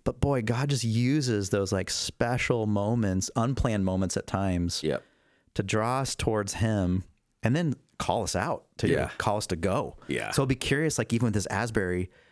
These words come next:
Speaker 1: movement that happened kind of mid last week, it'll be interesting what happens from that. Like, will there be people called to
Speaker 2: Yeah.
Speaker 1: go into the world? Will there be people that are called to even go share Christ with their neighbors and bring them to the worship nights? Or
Speaker 2: Yeah,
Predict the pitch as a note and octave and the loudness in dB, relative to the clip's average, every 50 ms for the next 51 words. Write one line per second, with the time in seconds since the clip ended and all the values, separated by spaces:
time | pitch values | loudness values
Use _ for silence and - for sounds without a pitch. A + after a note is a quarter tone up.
0 | _ _ _ _ - - - G#2+ A2+ A#2+ C#3+ D#3+ C3 G#2 F#2 - G2 G2 A2 F#2+ | _ _ _ _ -14 -4 0 0 2 2 2 2 2 0 2 0 0 0 0 -2
1 | F#2+ - G2 F#2+ F#2 F#2 - - - - F#2+ F#2+ G2 G2+ G2+ F#2+ F2 - - - | 0 0 0 2 2 0 -2 -2 -2 0 2 4 2 2 2 0 -2 -2 -2 0
2 | D3+ G#3+ G3 B2 - - - - _ _ _ _ _ - - A#2 A2+ - - A2+ | 0 0 0 -2 -6 -12 -20 -20 _ _ _ _ _ -4 -2 -2 0 0 0 -2
3 | A2 - - - A2+ G2+ - - - - G2 G#2+ G#2+ - G2+ F#2+ F2+ - - _ | -2 -2 0 0 0 0 -2 -2 -2 -2 -2 -2 0 0 0 0 0 -2 -8 _
4 | _ - - - - - A#2+ A#2 B2+ G#2 F2 - - G2 F#2 - - G2+ F#2+ F2 | _ -14 -12 -8 -2 0 0 2 2 2 0 0 -2 -4 -4 -2 -2 -2 0 0
5 | G2 F#2+ F2+ F2+ G#2+ G2 G2+ - - A2 G2+ - A2 G#2 - - - - - F2 | 0 0 0 0 0 -2 -2 -2 -2 -2 0 0 -2 -2 -2 -8 -10 -4 -2 -2
6 | F2 F#2+ G#2 G#2+ A2 G#2+ - A#2 G#2+ A2 G2+ - - _ - D2+ D#2+ D#2+ D#2 C#2+ | 0 0 -2 -2 -4 -2 -2 0 0 -2 -4 -6 -10 _ -6 -4 -4 -2 -4 -6
7 | - - - _ _ - - G2 G#2+ A#2+ C3+ C3+ C3+ D3+ C#3+ D#3 F3 A#3 G#3+ D#3+ | -8 -14 -18 _ _ 0 0 2 2 2 2 2 2 2 2 2 2 4 4 2
8 | B2 A2 G2+ A2 A2+ G#2 A2 - - A#2 A2+ - B2 A2+ A2 G#2+ - - - G#2 | 2 0 0 0 0 0 0 0 0 0 0 2 0 0 0 -2 -2 -2 -2 0
9 | G#2 A#2 A2+ A2+ G#2+ G2+ G2+ F#2+ - A#2 G#2+ A2 G#2 G2 F#2+ G#2+ G2+ G#2+ A2 A#2 | 0 2 2 2 2 0 0 -2 -2 0 0 2 0 2 2 2 2 2 2 0
10 | A2+ A2 - - - A2 G#2+ A#2+ - - - G2+ A2+ B2 B2 - - A2+ - - | 0 -2 -2 0 0 0 0 0 -2 -2 -2 0 0 0 -2 0 0 -2 0 0
11 | A2 G#2 G2+ G2 G2 A#2+ C3 A#2 G#2+ G2+ G2 F#2 E2+ D#2+ A2 A2+ G2+ A2 B2+ D#3 | -2 0 0 0 0 2 2 0 0 0 0 0 0 2 0 2 2 2 2 2
12 | F3 D3+ A2+ G#2+ F#2+ G2 G2 - - A2 G2+ G2+ F#2+ F#2 F#2 F2+ - - - F#2+ | 2 2 2 0 0 0 0 0 -2 0 0 0 0 0 0 -2 -2 -2 0 0
13 | F#2 F2 D#2 | 0 0 0